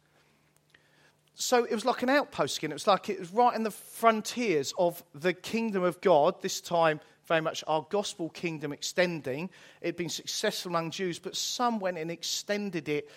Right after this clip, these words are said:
to the Greeks, not been done before. And, the, and, and a great number of people believed. The Lord's hand was with them. A very similar phrase, actually, to the end of the, uh, the other passages in Old Testament. The Lord gave David victory wherever he went, but at the end of this passage,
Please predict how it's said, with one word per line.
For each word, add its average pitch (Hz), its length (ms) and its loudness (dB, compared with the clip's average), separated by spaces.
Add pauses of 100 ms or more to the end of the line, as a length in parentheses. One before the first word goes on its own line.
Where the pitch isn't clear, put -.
(160)
to - 120 -8
the 160 100 -2
Greeks, 180 520 -2
not 165 140 -6
been 160 140 -8
done 180 180 2
before. 139 280 -10
And, 135 100 -4
the, 156 240 -6
and, 170 320 -6
and 170 120 -4
a 156 40 -16
great 220 300 -4
number 202 220 0
of 190 100 -6
people 202 340 -8
believed. 151 460 -4
The 139 80 -8
Lord's 170 340 -6
hand 160 360 -10
was 131 200 -14
with 165 220 -8
them. 107 220 -8 (500)
A 165 60 -12
very 254 160 -2
similar 285 380 2
phrase, 143 440 2
actually, 151 420 -2
to - 140 -8
the 185 160 4
end 185 240 2
of 175 200 -4
the, 180 200 8 (520)
uh, 175 320 6
the 190 120 2
other 262 140 6
passages 160 420 -2
in 175 120 0
Old 233 140 2
Testament. 147 380 -4
The 156 100 -2
Lord 226 300 4
gave 208 280 6
David 180 360 4
victory 175 400 -2
wherever 170 320 2
he 165 100 0
went, 180 340 4
but 185 60 -2
at 175 40 -8
the 196 80 0
end 214 140 0
of 170 40 -4
this 247 160 -2
passage, 185 480 -4